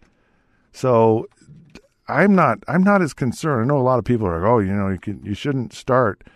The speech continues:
before an age," but they just don't hit each other. They just physically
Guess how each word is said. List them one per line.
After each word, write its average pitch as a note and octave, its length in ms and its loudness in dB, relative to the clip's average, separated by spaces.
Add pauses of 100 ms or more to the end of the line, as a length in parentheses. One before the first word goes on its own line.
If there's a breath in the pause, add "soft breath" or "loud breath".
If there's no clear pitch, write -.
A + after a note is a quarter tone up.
(440 soft breath)
before A2+ 460 0
an G2 280 -6
age," B2+ 400 0
but F#2+ 120 -6
they C3+ 120 -2
just E3+ 200 -4
don't D#3 220 0
hit C#3+ 200 0
each F3+ 200 -4
other. C3 120 -6
They B2 180 -4
just C#3 260 -4
physically D#3 800 -2